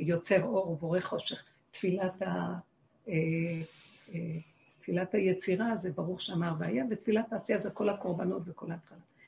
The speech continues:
אז אנחנו עולים מדרגה לדרגה לדרגה. זה אנחנו, עכשיו, באמת אין עלייה ואין ירידה ואין כלום, והשם שוכן בקרבנו, כאן ועכשיו. אבל לפי עץ הדעת יש סדר ויש השתלשלות, יש זמן ויש מקום.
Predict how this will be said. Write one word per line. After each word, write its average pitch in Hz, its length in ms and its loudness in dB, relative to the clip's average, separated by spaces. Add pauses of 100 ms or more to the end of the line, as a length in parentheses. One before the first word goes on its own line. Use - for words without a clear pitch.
(180)
אז 175 100 -2
אנחנו 226 320 4
עולים 302 220 6
מדרגה 202 380 -2
לדרגה 196 440 -8 (120)
לדרגה. 175 380 -12 (460)
זה 185 180 0
אנחנו, 220 260 -2 (220)
עכשיו, 196 220 0
באמת 208 380 6
אין 226 200 6
עלייה 185 360 4
ואין 185 180 2
ירידה 190 380 2
ואין 190 140 2
כלום, 180 200 2
והשם 185 240 2
שוכן 214 340 -2
בקרבנו, 214 600 -2 (320)
כאן 254 260 2
ועכשיו. - 320 -4 (720)
אבל 160 180 2
לפי 160 340 6
עץ - 160 2
הדעת 311 400 2
יש 170 200 2
סדר 170 460 4
ויש 170 200 -2
השתלשלות, 208 720 -2
יש 202 140 4
זמן 160 300 -2
ויש 180 240 -2
מקום. 381 320 -4